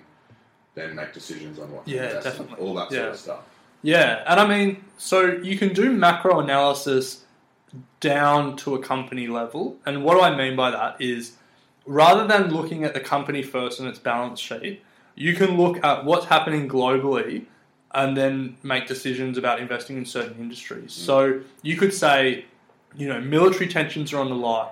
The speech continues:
Speaker 2: on the, on the rise. Trump is com-, is demanding that nato all pay two percent of their budgets to military,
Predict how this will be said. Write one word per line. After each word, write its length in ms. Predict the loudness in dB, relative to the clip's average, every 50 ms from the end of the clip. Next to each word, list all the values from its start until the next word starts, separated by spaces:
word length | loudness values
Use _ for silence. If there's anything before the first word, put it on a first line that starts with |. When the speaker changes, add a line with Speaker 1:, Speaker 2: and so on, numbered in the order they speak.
| -6 -4
Speaker 2:
on 200 | -4 -4 -4 -6
the, 60 | -8 -8 -6 -2
on 140 | -2 -2 -2
the 80 | -2 -4
rise. 580 | -2 0 2 4 4 4 2 0 -4 -8 -14 -20 -20 -20 -20 _ _ _
Trump 460 | -8 -2 2 2 2 2 2 -4 -4 -4
is 220 | -4 -4 -4 -10 -16 _ _ _ _ _ -10
com-, 260 | -8 -6 -6 -6 -6
is 180 | -4 -4 -4 -4
demanding 600 | -4 -4 -4 0 2 2 2 2 2 0 -2 -2 -2
that 160 | -4 -4 -2
nato 540 | -2 0 2 2 2 0 2 2 2 2 0 0
all 300 | 4 4 6 6 6 2
pay 420 | -2 -6 0 2 2 2 2 0 -2
two 240 | -4 -2 -2 0 0
percent 260 | 0 -2 -2 0 0
of 60 | 0
their 100 | 0 -2
budgets 580 | 0 0 -2 -2 0 -2 -4 -4 -4 -6 -12 -16
to 580 | -12 -6 -2 0 0 2 2 0 -2 -4 -6 -10
military, 880 | -10 -8 -4 0 0 0 0 0 -2 -2 0 0 0 0 -2 -2 -4 -6